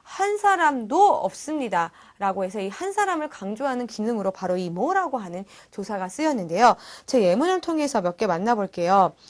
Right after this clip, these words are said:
자, "이것도 이만행입니까?" 라고 이 "이것을" 강조하고 싶을 때, 그렇죠.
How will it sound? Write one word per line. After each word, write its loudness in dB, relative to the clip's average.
자, -4
"이것도 0
이만행입니까?" -2
라고 -2
이 -8
"이것을" 0
강조하고 -4
싶을 -16
때, -2
그렇죠. -8